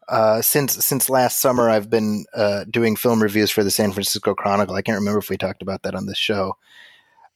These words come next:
Um, and that's been such a fun thing for me just because I love writing about films and stuff. But,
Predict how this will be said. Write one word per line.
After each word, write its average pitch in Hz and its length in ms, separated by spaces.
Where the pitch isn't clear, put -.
Um, 98 500
and 107 400
that's 117 320
been 110 500
such - 280
a 107 100
fun 123 400
thing 127 220
for 120 120
me 113 200
just 110 200
because 104 280
I 107 80
love 226 220
writing 214 200
about 208 200
films 147 360
and 104 80
stuff. 110 240
But, 120 280